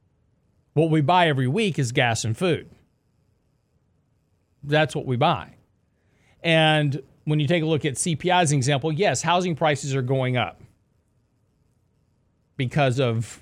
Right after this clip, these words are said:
what we've been <laughs> doing to the economy, right? We've been giving people mortgages and lots of money to spend. We get them down payments through checks.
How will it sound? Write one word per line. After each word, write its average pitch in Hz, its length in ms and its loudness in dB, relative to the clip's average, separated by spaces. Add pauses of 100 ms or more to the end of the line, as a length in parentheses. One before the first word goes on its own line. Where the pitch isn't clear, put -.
(260)
what 139 320 -2
we've 127 180 0
been 120 180 -4
<laughs> - 180 -4
doing 151 360 0 (520)
to 147 100 0
the 147 100 2
economy, 147 420 2
right? 151 220 2
We've 147 140 0
been 139 160 -2
giving 131 260 -4
people 131 260 -4
mortgages 147 720 0
and 120 260 -2
lots 127 240 -4
of 127 60 -6
money 127 200 -4
to 110 100 -8
spend. 156 420 -2
We 120 100 -2
get 127 180 0
them 113 140 -2
down 123 240 0
payments 143 420 -4
through 117 200 -8
checks. 156 460 -2